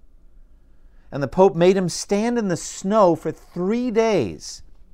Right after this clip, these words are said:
begging for forgiveness, before he was finally absolved of his sins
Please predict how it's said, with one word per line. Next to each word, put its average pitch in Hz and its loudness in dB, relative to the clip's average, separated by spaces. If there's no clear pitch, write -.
begging 175 2
for 165 -4
forgiveness, 139 -4
before 147 2
he 143 -2
was 127 -2
finally 202 0
absolved 165 8
of 165 -2
his 147 -8
sins 107 -8